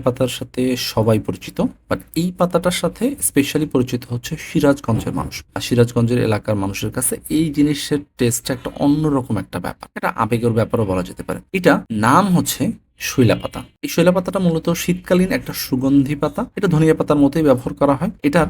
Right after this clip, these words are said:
বীজ যেটা হয়, এটা বড় হওয়ার পরে যখন ফুল হয়, ফুল থেকে যখন যে বীজ হয়, সেটা দেখতে অনেকটা জিরার মতো থাকে। এইটাকে অনেক সময় শৈলা সজও বলে থাকে। তো শৈলা সজ আসলে খুব বেশি তরকারিতে ব্যবহার করা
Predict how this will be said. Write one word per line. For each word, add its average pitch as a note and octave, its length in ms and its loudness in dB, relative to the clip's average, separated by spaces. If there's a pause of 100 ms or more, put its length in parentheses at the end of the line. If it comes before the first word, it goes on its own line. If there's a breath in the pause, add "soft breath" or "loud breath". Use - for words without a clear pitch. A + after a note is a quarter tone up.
(100)
বীজ F#3 240 2 (260)
যেটা F#2+ 280 0
হয়, - 160 -2 (100)
এটা A#2 140 -2 (260)
বড় A2+ 220 6
হওয়ার B2 180 4
পরে B2+ 200 4
যখন B2 140 0 (100)
ফুল E3 260 4
হয়, C3 160 -2 (100)
ফুল B2+ 160 2 (120)
থেকে C3 220 0
যখন D#3 240 -2
যে B2 140 4
বীজ A#3+ 260 4
হয়, - 140 -4 (120)
সেটা G#3 160 0 (200)
দেখতে C#3 220 2
অনেকটা C3 200 2 (160)
জিরার C#3+ 360 8
মতো F2+ 220 -2
থাকে। - 180 -14 (300)
এইটাকে F#3+ 680 0 (100)
অনেক C#3+ 180 0
সময় C#3+ 180 2 (100)
শৈলা C3 340 4 (320)
সজও E3+ 420 4
বলে E2+ 200 0
থাকে। C3+ 180 -4 (160)
তো - 40 -4 (120)
শৈলা F3 260 2 (100)
সজ F#3 240 2
আসলে F#3 180 -4 (140)
খুব G#3 140 -4 (160)
বেশি E3+ 180 2 (100)
তরকারিতে C3 480 0
ব্যবহার G2+ 320 -4
করা F#2+ 140 -4